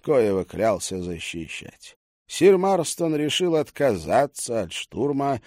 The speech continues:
надеясь урезонить Эйгона словами или голодом, ибо припасы в крепости подходили к концу.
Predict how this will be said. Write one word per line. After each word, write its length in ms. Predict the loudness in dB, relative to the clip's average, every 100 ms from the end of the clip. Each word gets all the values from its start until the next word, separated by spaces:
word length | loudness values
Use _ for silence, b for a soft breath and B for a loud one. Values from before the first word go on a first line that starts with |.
| B B
надеясь 680 | -2 0 0 2 0 0 -4
урезонить 880 | -2 0 0 0 0 0 0 -4 -4
Эйгона 800 | -2 -2 -4 -4 -4 -4 -4 -6
словами 920 | -8 -4 -4 -6 -12 -12 -14 -14 -20 _ _ _
или 280 | -8 -6 -4
голодом, 680 | -4 -2 -2 -4 -6 -8 -10 _ _
ибо 260 | -6 -4 -6
припасы 640 | -8 -8 -4 -4 -4 -10
в 60 | -10
крепости 760 | -8 -6 -8 -10 -6 -6 -6 b b
подходили 720 | -6 -4 -2 -4 -4 -10 -14 -12
к 20 |
концу. 420 | -8 -8 -8 -16